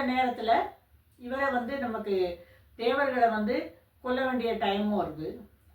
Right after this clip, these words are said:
உடனே முருகரை சமாதானப்படுத்தி, "உன்னோட அவதார நோக்கம் இதுதான்" அப்படின்னு சொன்ன உடனே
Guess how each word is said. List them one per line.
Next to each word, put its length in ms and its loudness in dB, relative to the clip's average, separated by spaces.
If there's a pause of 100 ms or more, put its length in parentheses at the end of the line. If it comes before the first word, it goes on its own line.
உடனே 520 -2
முருகரை 440 -2
சமாதானப்படுத்தி, 960 -6 (440)
"உன்னோட 340 0
அவதார 380 4
நோக்கம் 340 -2
இதுதான்" 580 -2 (220)
அப்படின்னு 340 -2
சொன்ன 340 -6
உடனே 260 -6